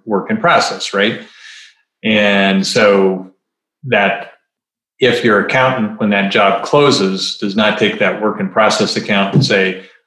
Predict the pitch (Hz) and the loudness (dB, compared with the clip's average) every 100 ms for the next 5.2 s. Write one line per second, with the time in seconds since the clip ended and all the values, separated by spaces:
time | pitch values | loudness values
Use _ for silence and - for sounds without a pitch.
0 | - 151 113 110 117 110 113 98 - - | -2 2 4 4 4 4 2 0 -2 0
1 | 113 98 - 101 - 107 101 - - - | 0 0 0 -4 0 0 0 -2 -6 -10
2 | _ _ _ _ - 165 101 - 101 - | _ _ _ _ -2 0 0 0 0 0
3 | - 90 107 98 95 85 90 - - 95 | -2 -2 0 2 0 0 -2 -4 -4 -2
4 | 95 101 117 104 98 95 92 127 123 101 | -2 -2 0 0 2 0 2 2 4 2
5 | 98 - | 0 -8